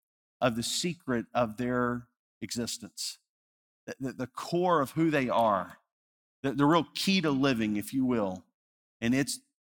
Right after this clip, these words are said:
through Christ Jesus our Lord. This is consistent with everything he's spoken. This is consistent with everything he writes in the entire New Testament. And we see it on display here,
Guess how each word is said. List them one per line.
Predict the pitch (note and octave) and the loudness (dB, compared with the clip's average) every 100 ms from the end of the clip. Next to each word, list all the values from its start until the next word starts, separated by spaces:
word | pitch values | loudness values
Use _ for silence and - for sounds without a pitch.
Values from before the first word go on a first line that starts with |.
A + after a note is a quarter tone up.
| - | -8
through | C3 | -8
Christ | - C#3+ A#2 - | 2 2 2 -4
Jesus | B2+ B2 G#2+ - | -2 -2 -4 -4
our | G#2+ G2+ | -2 -2
Lord. | G2+ F#2 F2+ | -4 -8 -6
This | B2+ C#3 | -4 -4
is | C3+ | 0
consistent | C#3+ B2+ F3 E3+ F#3+ C#3+ | 0 0 -2 -2 -2 -2
with | B2+ | 2
everything | D#3 D3+ D3+ | 2 2 0
he's | C3 | 0
spoken. | - E3 E3 D#3 | 0 0 0 0
This | D#3 D#3 | -2 -2
is | |
consistent | - C3 - E3+ - | -2 0 0 -2 0
with | C3+ G#2+ | -2 0
everything | D#3 E3 E3+ E3+ | 2 2 2 0
he | D#3 | 2
writes | D#3 D#3 - | 2 2 0
in | C3+ | -2
the | |
entire | B2 D#3 D3 C#3+ C3 | 0 2 2 2 -2
New | - C#3+ | -2 0
Testament. | C#3 D#3 D3+ - E3+ E3+ - _ _ _ _ _ - | 2 0 0 -2 -4 -4 -6 _ _ _ _ _ -2
And | B2+ | 0
we | C3+ | 2
see | - E3 | 4 4
it | C3+ | 6
on | C3 | 4
display | A#2+ - C3 B2 | 2 0 2 2
here, | A#2 - B2 G2+ | 2 0 0 -2